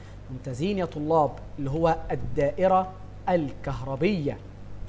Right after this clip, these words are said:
هو المسار المغلق الذي تسير فيه الكهرباء. نيجي على الدائرة الكهربائية زي ما احنا متعودين وبنضع الشرطة اللي معناها اللي احنا مش هنختار الكلمة دي تاني.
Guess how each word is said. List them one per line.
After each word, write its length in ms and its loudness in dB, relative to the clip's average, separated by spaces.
هو 140 10
المسار 540 6
المغلق 680 -2
الذي 440 0
تسير 440 -6
فيه 300 -6
الكهرباء. 720 0
نيجي 260 4
على 160 6
الدائرة 260 4
الكهربائية 680 2
زي 280 2
ما 60 -4
احنا 180 -6
متعودين 680 -2
وبنضع 500 4
الشرطة 460 -2
اللي 120 -2
معناها 360 -4
اللي 120 -2
احنا 200 -6
مش 200 -10
هنختار 340 -6
الكلمة 420 -4
دي 220 -6
تاني. 300 4